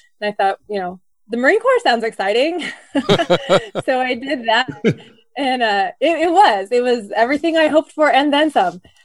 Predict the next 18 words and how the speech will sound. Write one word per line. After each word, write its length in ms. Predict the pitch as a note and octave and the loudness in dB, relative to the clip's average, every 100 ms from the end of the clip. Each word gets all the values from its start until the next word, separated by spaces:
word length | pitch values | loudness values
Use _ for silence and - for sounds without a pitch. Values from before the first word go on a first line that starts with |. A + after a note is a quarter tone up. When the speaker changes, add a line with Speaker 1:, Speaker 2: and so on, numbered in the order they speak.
| _ | _
Speaker 1:
So, 320 | - B3 G#3+ | 0 4 4
uh, 540 | - A3+ G#3+ G3 G3+ A3+ _ - | 2 2 2 4 0 -4 _ 2
I, 240 | A#3+ A3 B3 | 2 4 2
I 100 | C4 | 4
joined 220 | C#4 D4+ | 2 2
the 40 | |
Marine 180 | C4+ C#4+ | 0 -2
Corps, 300 | E4 E4 E4 | 2 4 4
you 100 | B3 | 4
know, 240 | G#3+ G3+ _ _ _ - | -2 -2 _ _ _ -6
went 200 | A#3 A#3+ | -4 0
through 100 | B3 | -2
everything, 300 | B3 C4+ A3+ | 0 -4 -2
did 140 | G#3+ | 2
a 180 | G#3+ G3 | 4 2
tour 280 | - A#3+ A3+ | -2 -2 0
in 60 | |
Afghanistan, 1080 | G#3+ - A#3+ B3+ B3+ C4 B3 A#3+ A#3 A3+ | -2 -2 -4 -4 -4 -4 0 0 0 -4